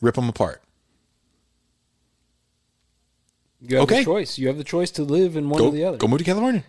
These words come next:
Speaker 2: Yeah, but see, that's the, the, you know, you could take any law
Speaker 1: That's how gun stuff is.
Speaker 2: You can take any federal law and give it back to the states. I'm happy.
Speaker 1: Dude.
Speaker 2: Even if it's shit that I'm, uh, you
Speaker 1: The
Speaker 2: know.
Speaker 1: more the merrier.
Speaker 2: Yeah.
Speaker 1: The
Speaker 2: Done.
Speaker 1: more the
Speaker 2: Done.
Speaker 1: merrier.
Speaker 2: Done.
Speaker 1: But see, what they're doing now,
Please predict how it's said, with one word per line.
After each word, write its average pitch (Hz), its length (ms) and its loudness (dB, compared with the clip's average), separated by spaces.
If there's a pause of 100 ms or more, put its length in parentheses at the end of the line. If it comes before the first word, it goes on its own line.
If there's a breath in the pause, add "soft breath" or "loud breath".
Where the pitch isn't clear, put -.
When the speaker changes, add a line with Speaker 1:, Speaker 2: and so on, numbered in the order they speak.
Speaker 2:
Yeah, 175 120 -8
but 170 80 -8
see, 208 140 -2
that's 196 200 -6
the, 147 260 -14
the, 143 220 -4 (320)
you 156 160 -8
know, 135 300 -2 (1120)
you 170 120 -4
could 226 100 -2
take 156 180 2
any 156 240 0
law 107 380 -6 (320)
Speaker 1:
That's 180 140 2
how 196 60 2
gun 208 200 4
stuff 196 240 0
is. 180 280 2 (100)
Speaker 2:
You 160 80 -16
can 175 80 -4
take - 260 -4
any 202 600 2
federal 165 500 4
law 123 420 0 (200)
and 127 220 -10
give 131 140 -4
it 131 60 -6
back 127 200 -4
to 135 60 -10
the 120 40 -8
states. 127 200 -8
I'm 120 80 -14
happy. 117 300 -14 (440)
Speaker 1:
Dude. 92 300 -6 (200)
Speaker 2:
Even 214 200 0
if 226 80 -2
it's 214 100 -4
shit - 200 -2
that 175 100 2
I'm, 170 220 2
uh, 139 160 -16
you 160 120 -6
Speaker 1:
The 131 60 2
Speaker 2:
know. 120 60 2
Speaker 1:
more 135 160 4
the 123 100 0
merrier. 92 440 -4 (120)
Speaker 2:
Yeah. 156 160 -4 (300)
Speaker 1:
The 110 80 -2
Speaker 2:
Done. 107 80 0
Speaker 1:
more 131 160 2
the 117 80 0
Speaker 2:
Done. 104 140 2
Speaker 1:
merrier. 87 360 -4
Speaker 2:
Done. 117 140 -10 (180 loud breath)
Speaker 1:
But 123 140 0
see, 131 160 0
what 117 180 0
they're 117 100 2
doing 113 340 2
now, 117 460 0